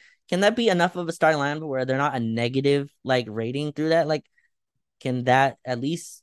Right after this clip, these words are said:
not destroy you through the game? Like, I think that's extremely important,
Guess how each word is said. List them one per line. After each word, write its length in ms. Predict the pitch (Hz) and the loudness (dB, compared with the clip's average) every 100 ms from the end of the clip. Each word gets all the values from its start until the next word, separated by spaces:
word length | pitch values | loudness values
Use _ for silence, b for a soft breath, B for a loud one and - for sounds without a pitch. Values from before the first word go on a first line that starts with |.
| - | -8
not 380 | 127 135 135 110 | -2 0 -2 -4
destroy 400 | 113 - 110 120 | -12 -8 -4 -2
you 160 | 143 | -2
through 220 | 139 147 | -2 -2
the 80 | 143 | -2
game? 340 | 131 143 147 135 | -2 -2 -2 -2
Like, 140 | 123 | -2
I 80 | 135 | -2
think 160 | 160 | -2
that's 260 | 139 139 - | -2 -2 -4
extremely 540 | 123 120 - - 135 127 | -14 -14 -12 -4 -2 0
important, 540 | 123 - 135 131 | -2 0 0 0